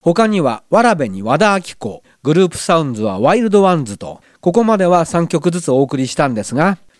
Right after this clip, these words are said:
八巡目、九巡目と三組三曲を二回やりまして、渡辺は徹さんに美奈代さん、渡哲也、渡瀬真希、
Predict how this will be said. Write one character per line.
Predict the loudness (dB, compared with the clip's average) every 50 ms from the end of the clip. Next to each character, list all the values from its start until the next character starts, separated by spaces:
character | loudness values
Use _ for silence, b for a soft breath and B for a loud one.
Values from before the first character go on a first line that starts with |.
| _ _
八 | -6 -4 -2 0 0 0
巡 | 0 0 0 2
目、 | 2 0 0 0
九 | 2 2 2 2
巡 | 2 0 0 0
目 | 0 -2 -2
と | -2 -4 -6 -6 -8 -12 _
三 | -4 -2 -2 -2 -2
組 | -4 -4 -4 -4 -4
三 | -2 -2 -2 -2
曲 | -2 -4 -4 -4 -2
を | -2 -2
二 | -2 -2
回 | 0 2 2 2 2
や | 2 0
り | 0 0
ま | -2
し | -4 -6 -8
て、 | -12 -12 -14 -14 -18 _ b b b b
渡 | b -2 0 0 2
辺 | 2 2 2 2 2
は | 2 2 0 0
徹 | 0 2 2 4 4 2
さ | 0 0 -2 -2
ん | -2 -2
に | -2 -2
美 | -2 0
奈 | 0 0 2 2
代 | 0 0
さ | 0 -2 -2 -4
ん、 | -6 -10 -14 -20 b b b
渡 | 0 0 2 0 0
哲 | -2 -2 -4 -4 -6 -6 -6 -8
也、 | -10 -6 -2 0
渡 | 0 2 2 0 -2
瀬 | -2 -6 -6
真 | -6 -6
希、 | -8 -10 -18 -20